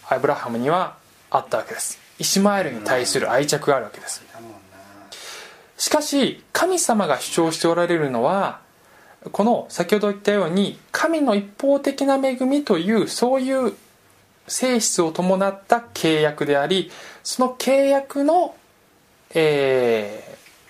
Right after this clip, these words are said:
Speaker 1: ー、契約による新しい立場、え、そういうものがアブラハムに、また新しい子供に与えられなければならない。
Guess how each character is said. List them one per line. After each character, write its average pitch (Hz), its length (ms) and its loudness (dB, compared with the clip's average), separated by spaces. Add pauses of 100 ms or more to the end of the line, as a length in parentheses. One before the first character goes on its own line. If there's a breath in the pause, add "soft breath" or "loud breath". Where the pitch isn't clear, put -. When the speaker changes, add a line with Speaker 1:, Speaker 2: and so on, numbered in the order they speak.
(640)
Speaker 1:
ー、 - 40 -14
契 269 160 0
約 277 240 2
に 277 120 4
よ 294 80 4
る 311 180 2
新 294 260 0
し - 120 -2
い - 40 4
立 - 300 -4
場、 - 160 -4 (720 loud breath)
え、 - 80 -10
そ 302 280 2
う 311 40 2
い 311 100 -2
う 302 120 -4
も 294 100 2
の 269 120 2
が 277 260 2 (280 loud breath)
ア 131 80 -2
ブ 135 80 2
ラ 135 60 2
ハ 127 160 0
ム 110 100 -2
に、 98 180 -10 (100)
ま 131 100 -2
た 127 220 0
新 131 200 2
し 135 120 -4
い - 20 -2
子 120 120 -6
供 117 200 -2
に 202 100 2
与 123 240 -2
え 110 40 0
ら 110 120 2
れ 113 60 0
な 127 100 -2
け 190 120 0
れ 175 40 4
ば 104 100 -4
な 92 120 -10
ら - 80 -8
な - 120 -10
い。 - 80 -18